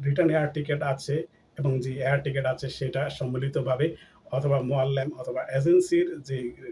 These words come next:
ডকুমেন্টসগুলো আছে সেইগুলো নিয়ে থানায় একটা জিডি করবেন। সেই জিডির পেপার নিয়ে আপনারা যারা, আহ, মক্কায় হারান অথবা জেদ্দায় হারান তাহলে আপনারা সরা-, মদিনায় হারান,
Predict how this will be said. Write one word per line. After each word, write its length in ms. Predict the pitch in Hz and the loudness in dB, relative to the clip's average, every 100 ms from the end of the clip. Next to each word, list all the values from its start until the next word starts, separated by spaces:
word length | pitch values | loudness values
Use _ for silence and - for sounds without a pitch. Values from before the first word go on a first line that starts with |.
| 107 - | -14 -6
ডকুমেন্টসগুলো 560 | 135 139 147 - 156 135 | -2 2 2 2 0 0
আছে 320 | 127 160 165 - - - | 0 -4 -4 -16 -20 -12
সেইগুলো 680 | - 147 143 156 165 160 139 | 0 0 2 2 2 2 0
নিয়ে 220 | 147 139 | 2 0
থানায় 280 | 131 123 143 | -2 0 0
একটা 160 | 139 120 | -2 -6
জিডি 180 | 139 123 | -8 -10
করবেন। 280 | - - - | -14 -16 -14
সেই 160 | - 139 | -6 -4
জিডির 320 | - 160 180 | 0 0 2
পেপার 320 | 170 147 165 | 2 4 4
নিয়ে 260 | 185 170 175 - - - - | 6 6 4 -2 -20 -14 -4
আপনারা 340 | 135 143 143 | 0 2 2
যারা, 360 | 139 139 143 143 - - | 2 2 0 -4 -16 -8
আহ, 140 | 131 | -6
মক্কায় 460 | 127 135 143 156 131 - | -2 0 0 0 -2 0
হারান 300 | 127 127 135 | -2 -2 -4
অথবা 360 | 120 135 123 - | -4 -4 -4 -2
জেদ্দায় 340 | 147 135 131 127 | -2 0 0 0
হারান 300 | 127 143 151 | -4 -2 -4
তাহলে 320 | 135 139 139 | -4 -2 -2
আপনারা 260 | - 135 | -2 -4
সরা-, 520 | - - 165 160 165 143 | -6 0 2 2 2 2
মদিনায় 380 | 151 190 156 | 2 4 4
হারান, 260 | 135 - | 2 -6